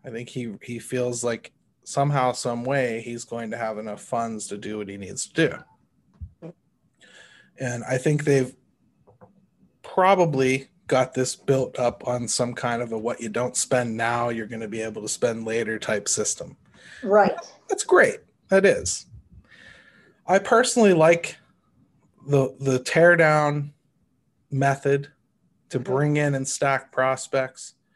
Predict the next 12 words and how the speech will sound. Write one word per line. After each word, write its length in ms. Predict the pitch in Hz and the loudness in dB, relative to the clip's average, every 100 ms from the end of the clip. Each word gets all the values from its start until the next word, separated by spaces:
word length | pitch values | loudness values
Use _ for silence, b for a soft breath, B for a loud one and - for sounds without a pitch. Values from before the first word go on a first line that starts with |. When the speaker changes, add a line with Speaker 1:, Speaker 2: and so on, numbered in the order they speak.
| _ _ _ _ _ | _ _ _ _ _
Speaker 1:
and 160 | 127 127 | -14 -8
try 220 | - 143 | -4 -2
to 80 | 147 | -2
have 240 | 139 139 | -2 -4
them 160 | 131 131 | -4 -2
all 160 | 135 127 | 0 0
come 260 | - 131 | -2 -4
up 160 | 127 - | -4 -8
together 640 | 131 127 120 120 117 117 _ - | -8 -4 -2 -2 -6 -10 _ -14
to 160 | - 156 | -4 2
insulate 540 | 113 - 151 143 139 | 2 2 0 0 0
yourself 560 | 131 - 131 123 123 | -4 -2 0 0 -2